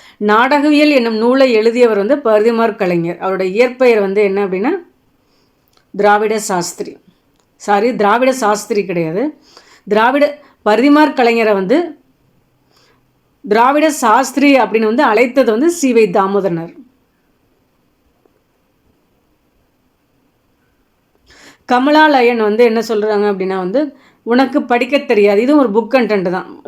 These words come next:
கமலாலயன் வந்து என்ன, "உனக்கு படிக்க தெரியாது." பி ச குப்புசாமி அப்படின்னா வந்து, "ஒரு ஆரம்ப பள்ளி ஆசிரியரின் குறிப்புகள்." சு சமுத்திரம் அப்படின்னா என்ன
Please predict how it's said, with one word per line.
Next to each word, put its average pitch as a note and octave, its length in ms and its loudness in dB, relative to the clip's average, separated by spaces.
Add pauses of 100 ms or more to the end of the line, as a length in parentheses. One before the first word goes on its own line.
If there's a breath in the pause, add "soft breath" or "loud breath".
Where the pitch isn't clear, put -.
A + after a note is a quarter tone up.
(120)
கமலாலயன் C#4 540 2
வந்து A3+ 240 -2
என்ன, C#4 280 0
"உனக்கு A3+ 360 -4
படிக்க A#3 340 0
தெரியாது." G3 800 -2 (560 loud breath)
பி D4 360 4
ச C#4 300 2
குப்புசாமி B3 760 0
அப்படின்னா G3 220 -2
வந்து, B3+ 300 0
"ஒரு A#3+ 160 4
ஆரம்ப C#4+ 440 2
பள்ளி C4 260 0
ஆசிரியரின் A3 680 0
குறிப்புகள்." F3+ 640 -2 (440 soft breath)
சு E4+ 180 6
சமுத்திரம் B3+ 720 0
அப்படின்னா G3+ 340 -2
என்ன G#3+ 160 -2